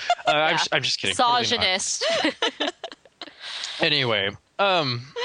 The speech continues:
Speaker 1: the, uh, so the, yeah, thirty-two spots, and the way they, the way they got all the spots right was they, um, they memorized the spot patterns as if they were constellations, and they were just like, "Okay,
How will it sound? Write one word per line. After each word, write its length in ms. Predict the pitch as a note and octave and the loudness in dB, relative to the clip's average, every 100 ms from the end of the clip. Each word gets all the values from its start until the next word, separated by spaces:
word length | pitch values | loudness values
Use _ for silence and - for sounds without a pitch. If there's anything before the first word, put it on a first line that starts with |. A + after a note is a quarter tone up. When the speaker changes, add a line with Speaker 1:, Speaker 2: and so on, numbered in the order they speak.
| C#5 B4+ - - G#4 - F4 | -4 -4 -8 -6 -6 -4 -2
Speaker 1:
the, 200 | F#3+ A#3 | 0 2
uh, 680 | A3 F3 D3 B2 A#2+ - D3 D3 - - - | 2 4 2 0 -2 -6 -8 -6 -6 -6 -4
so 220 | - G#3 | -2 0
the, 120 | F3 | 2
yeah, 120 | F3+ | 0
thirty-two 360 | D3 G#3 A#3 G#3 | 0 -2 -2 -2
spots, 300 | - F3 E3+ | 0 0 0
and 80 | D#3+ | -2
the 40 | |
way 180 | D3+ F#3 | 0 0
they, 340 | F#3+ E3+ C#3+ | 0 0 -2
the 160 | - D3 | -2 0
way 120 | D#3+ | 0
they 120 | G3+ | 0
got 280 | F3 C#3+ C#3+ | 0 2 2
all 120 | D3 | 2
the 80 | C3 | 0
spots 420 | A#2 - D3 - | 0 0 0 0
right 260 | B2+ C#3+ E3+ | 0 2 2
was 160 | C#3 B2 | 0 2
they, 220 | A#2 A2 - - - _ _ - | 2 0 -6 -18 -20 _ _ -2
um, 400 | D3 A#2 G#2+ G#2+ - | 0 2 0 -4 0
they 120 | C#3+ | 2
memorized 540 | C3 E3 G#3+ C#3 B2+ | 2 2 2 2 2
the 80 | B2+ | 0
spot 340 | - - D#3 - | 0 0 0 0
patterns 340 | D#3 C#3+ B2+ | 0 0 2
as 140 | A#2+ | 0
if 120 | C#3 - | 0 0
they 100 | B2+ | 0
were 100 | G#2+ | 0
constellations, 1040 | - C#3 - A#2+ A2 C#3 - - - - - | 0 2 2 0 2 2 0 -2 -6 -4 -4
and 140 | A2+ | -2
they 60 | A#2 | 0
were 40 | |
just 240 | G#2+ A#2 A#2 | 0 0 2
like, 220 | G#2+ A2 | 0 0
"Okay, 340 | C#3+ B2+ A2+ | 0 2 0